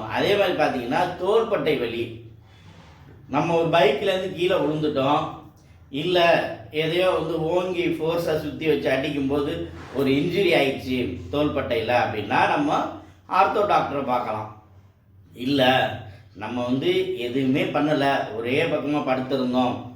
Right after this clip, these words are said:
அதனால வந்து நமக்கு தோள்பட்டை வலி வருது. அதே மாதிரி வந்து சிலருக்கு சுகர்னாலையும் தோள்பட்டை வலி வரும், இல்ல வேலை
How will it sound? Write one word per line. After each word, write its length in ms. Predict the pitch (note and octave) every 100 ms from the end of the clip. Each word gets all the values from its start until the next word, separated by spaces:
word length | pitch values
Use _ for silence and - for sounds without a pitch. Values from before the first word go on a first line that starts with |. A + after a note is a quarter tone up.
| - -
அதனால 380 | C3+ C3+ C#3+ D3+
வந்து 200 | C#3 D#3
நமக்கு 300 | C#3+ C3 B2+ B2
தோள்பட்டை 460 | C#3+ C#3+ C3+ C3
வலி 180 | A#2+ A#2
வருது. 360 | A2+ G#2+ A2+ A2+ G#2+ - - - - -
அதே 260 | - D#3 G3
மாதிரி 220 | F3+ E3 D#3+
வந்து 220 | D#3 F3+
சிலருக்கு 440 | F3 F3 E3 D#3 -
சுகர்னாலையும் 920 | F3 F3 G3+ E3+ D3+ D3 D3 D#3+ D3
தோள்பட்டை 420 | D3 C3+ C3+ B2
வலி 180 | A#2 A2+
வரும், 420 | G#2+ G#2 A2+ G#2+ A2 - - -
இல்ல 160 | D3+ D3+
வேலை 340 | D3 F#3 G#3